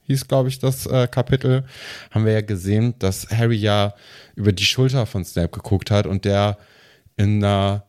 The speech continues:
wesentlich gedrungeneren Schrift und kleineren Schrift als alle anderen um ihn herum geschrieben hat. Und dass man dann so ein bisschen über dieses Schriftbild geht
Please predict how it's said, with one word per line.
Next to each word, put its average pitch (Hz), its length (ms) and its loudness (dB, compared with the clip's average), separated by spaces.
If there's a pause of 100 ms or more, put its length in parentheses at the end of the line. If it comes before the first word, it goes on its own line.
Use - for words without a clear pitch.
(120)
wesentlich 120 840 -2
gedrungeneren 120 1160 0
Schrift - 460 0
und 98 120 0
kleineren 104 480 0
Schrift - 300 -2
als 95 180 0
alle 104 280 2
anderen 95 600 0
um 104 240 0
ihn 92 120 0
herum 101 680 0
geschrieben 87 560 0
hat. 95 300 0 (720)
Und 92 100 0
dass 90 160 0
man 95 120 2
dann 98 160 0
so 92 80 -4
ein 92 100 -2
bisschen 95 240 -2
über 90 180 2
dieses 87 220 0
Schriftbild - 720 -2
geht 82 360 0